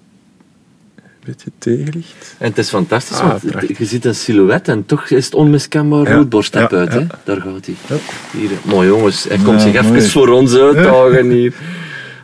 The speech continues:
Speaker 2: Pamela Anderson, eat your heart out.
Speaker 1: En wel zo'n dingen, hè. Dan stond ik daar in die kijkhut.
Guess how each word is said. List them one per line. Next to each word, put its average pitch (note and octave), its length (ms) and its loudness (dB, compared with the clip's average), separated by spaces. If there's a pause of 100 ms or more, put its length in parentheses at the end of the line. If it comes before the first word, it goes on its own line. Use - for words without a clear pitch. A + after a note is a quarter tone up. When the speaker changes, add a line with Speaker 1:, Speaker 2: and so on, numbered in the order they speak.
Speaker 2:
Pamela B2+ 480 2
Anderson, C3 440 2
eat C#3+ 220 2
your B2+ 200 4
heart A#2+ 320 4
out. A#2+ 360 2 (280)
Speaker 1:
En C3+ 60 2
wel D3+ 160 4
zo'n B2+ 340 4
dingen, F#3 220 4
hè. F#3 100 6
Dan D#3 160 6
stond C#3 180 2
ik B2+ 140 6
daar A#2+ 140 4
in A#2 80 6
die A2 100 4
kijkhut. D#3 500 0